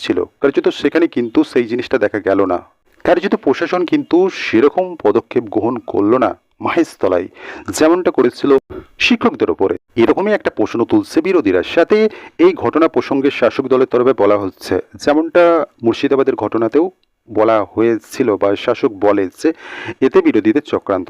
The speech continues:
রয়েছে, বিশেষ করে বিজেপির চক্রান্ত রয়েছে, এই দাবিটা কিন্তু তারা বারংবারই করে যখনই কোনো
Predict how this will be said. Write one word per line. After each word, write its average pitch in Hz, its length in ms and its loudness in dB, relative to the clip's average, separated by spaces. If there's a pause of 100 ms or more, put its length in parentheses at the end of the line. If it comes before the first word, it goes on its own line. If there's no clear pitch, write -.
(100)
রয়েছে, 95 380 0 (360)
বিশেষ 151 240 0
করে 143 140 4 (480)
বিজেপির 101 480 0 (300)
চক্রান্ত 101 360 -2 (100)
রয়েছে, 98 280 0 (260)
এই 147 140 4
দাবিটা 113 320 2
কিন্তু 135 200 -10
তারা 151 220 0
বারংবারই 123 400 0 (100)
করে 117 160 2 (120)
যখনই 117 300 -2
কোনো 135 120 0